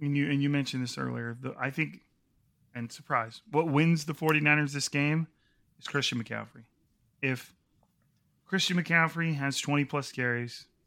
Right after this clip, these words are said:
if I, if Elijah Mitchell has another six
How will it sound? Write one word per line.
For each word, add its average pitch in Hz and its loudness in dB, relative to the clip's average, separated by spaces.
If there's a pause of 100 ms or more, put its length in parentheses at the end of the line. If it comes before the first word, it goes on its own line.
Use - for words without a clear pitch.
(140)
if 123 -4 (760)
I, 147 2
if 143 -2 (120)
Elijah 160 4
Mitchell 190 -2
has 131 -4
another 143 4
six - -4